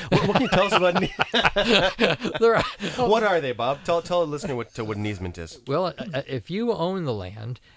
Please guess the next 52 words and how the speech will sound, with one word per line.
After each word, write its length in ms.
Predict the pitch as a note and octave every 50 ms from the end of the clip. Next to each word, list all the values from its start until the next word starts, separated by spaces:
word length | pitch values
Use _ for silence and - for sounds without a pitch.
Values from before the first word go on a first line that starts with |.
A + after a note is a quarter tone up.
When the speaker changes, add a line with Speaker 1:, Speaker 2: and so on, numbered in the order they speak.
| _ -
Speaker 2:
and, 400 | A#2 A#2+ B2 A#2+ A#2+ B2 B2 - -
uh, 400 | A2+ A2+ A#2 A2+ A2+ A2+ A2+ A#2
you 220 | A#2 B2 C#3+ D#3+ D#3
give 200 | C#3 D#3 C#3+ C3
me 200 | C#3 C3+ C3+ C3
an 80 | A#2+
easement, 360 | A2+ A2 F#2+ F2+ A2+ A#2+ A#2+ - _
<clears throat> 80 | _ -
then 320 | D#3 C#3+ A2+ B2 C#3+ C3
I've 180 | C#3+ E3 F#3 E3+
got 160 | E3 D3+ -
the 100 | - C#3+
right 260 | A#2+ G#2+ G#2+ A2 G#2+ - - -
to 100 | - B2
go 240 | A2 A#2 A#2 C3 E3
over 280 | F#3+ F3 B2 F#2 - _ _ _
that 220 | A2 G2 F#2 -
land 300 | F2 F2 D#2+ F2 F#2+ G#2+ A#2
for 140 | A2 B2+
Speaker 1:
Mm-hmm. 20 | A2+
Speaker 2:
certain 320 | - - B2 A#2 B2 A#2
purposes. 560 | - - E3+ E3 - B2 - G#2+ G2 - - - _ _ - - _ _ -
And 140 | C3 B2+ C3
we'll 140 | B2+ B2 C3
often 320 | D3+ F#3 F3+ - F3+ D#3+
run 200 | D3+ D#3 D3 C#3
into 200 | C3+ C3+ B2+ C3
them 180 | B2+ C3 B2+ B2
with 180 | B2 A#2 - -
respect 340 | A#2+ - - - A#2 G#2+ - -
to 60 | A2+
townhomes, 680 | - C#3 C3+ C#3 D3+ C#3 A2+ G#2+ F2+ E2 E2+ - - - _ _ _ _ _ _ _ _ -
where 120 | A2+ A#2
you've 160 | A2+ A2 G#2 F#2+
got 200 | A2 G2+ G#2 -
four 300 | - - C#3+ D3+ D#3+ D3+
residences 640 | D3 D3 C#3+ C3+ C#3+ C3 C3 B2+ - - C3 A#2+ -
strung 280 | - - A2+ A2+ G#2+ F#2
together, 520 | A2+ G2 F2+ G2+ A#2 B2 C3 C3 C3 A#2 - _ - - _ _ -
and, 380 | G#2 G#2 G#2+ G#2 G#2 G#2 G#2 - -
uh, 440 | G#2 G2+ G#2 G2+ G2+ G#2 G#2 G#2+ A2+
I 220 | - B2+ D3 D3+ D3+
want, 300 | C#3 C#3 C#3 C#3 C3 - -
if 160 | A2 - C3+
I 120 | C3+ D3
live 200 | D3 D3+ D#3 C#3
in 140 | C3+ B2 B2
one 140 | C3 C3+ B2
of 80 | A2
the 60 | A#2 A2+
middle 220 | A#2 C3+ B2 A2
residences, 800 | G#2+ C3 F3+ F#3 F3 C3+ G#2+ G#2 G2 - - A#2+ A2+ A2+ G#2